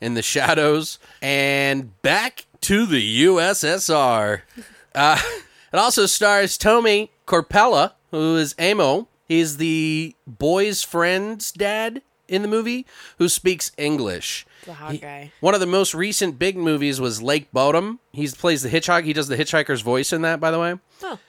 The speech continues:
Speaker 1: Uh, he does actually a, the voices in a couple of Christmas movies, and he was in a Christmas movie. One of them was an animated movie called The Flight Before Christmas, and another movie called Santa. Uh, and he was also in Priest of Evil.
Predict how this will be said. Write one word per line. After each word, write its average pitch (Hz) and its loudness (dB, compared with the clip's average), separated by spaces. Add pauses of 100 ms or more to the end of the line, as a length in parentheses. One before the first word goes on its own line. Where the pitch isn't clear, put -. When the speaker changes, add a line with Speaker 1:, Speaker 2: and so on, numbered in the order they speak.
(120)
Speaker 1:
Uh, 139 2
he 147 -4
does 339 -2
actually 294 -2
a, 113 -8 (180)
the 131 -10
voices 139 -2
in 131 -4
a 104 -6
couple 147 -2
of 98 -8
Christmas 113 -4
movies, 117 -2
and 110 -4
he 117 -6
was 110 -8
in 160 0
a 107 -2
Christmas 113 -6
movie. 107 -6
One 147 0
of 180 -2
them 160 -2
was 123 -4
an 120 -4
animated 131 0
movie 160 0 (220)
called 123 -2
The 113 -2
Flight 202 -2
Before 165 0
Christmas, 160 -2
and 190 -4
another 156 -4
movie 143 -4
called 131 -2
Santa. 135 -4 (300)
Uh, 127 4
and 180 2
he 196 2
was 170 0
also 175 0
in 165 0
Priest - -4
of 113 -10
Evil. 120 -4